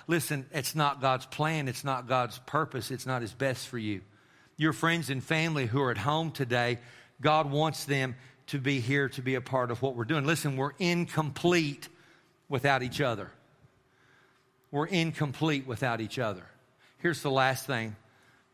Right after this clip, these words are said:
the church is. We're a flock. We're a flock. Now, I wanna read to you in First Peter five two. <clears throat> We're a flock. Now, if you're a man,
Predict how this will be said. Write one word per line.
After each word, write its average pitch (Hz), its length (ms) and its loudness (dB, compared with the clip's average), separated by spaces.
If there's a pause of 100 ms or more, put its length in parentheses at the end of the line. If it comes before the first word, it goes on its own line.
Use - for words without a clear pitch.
the 120 80 -2
church 131 400 0
is. 113 360 -2 (120)
We're 139 200 0
a 110 60 0
flock. 123 640 0 (840)
We're 127 200 2
a - 40 0
flock. 123 600 2
Now, 131 140 2
I 135 40 2
wanna 143 140 2
read 139 220 2
to 143 100 0
you 131 40 2
in 117 80 -2
First 131 260 0
Peter 127 220 0
five 120 380 2
two. 123 320 0 (580)
<clears throat> 147 720 0
We're 135 140 2
a 120 60 0
flock. 127 580 2 (720)
Now, 147 140 4
if 123 100 0
you're 156 160 4
a 151 40 2
man, 135 580 2